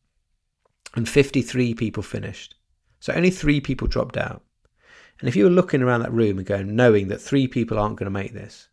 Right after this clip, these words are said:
and go, "Who is it? Pick 'em out." Everyone would have gone, "Well, him,"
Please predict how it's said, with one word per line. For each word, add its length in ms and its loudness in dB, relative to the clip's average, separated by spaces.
and 120 -10
go, 120 -2
"Who 280 0
is 140 2
it? 260 -8
Pick 160 -8
'em 80 0
out." 220 -4
Everyone 240 0
would 80 -4
have 60 -2
gone, 200 -2
"Well, 140 2
him," 420 0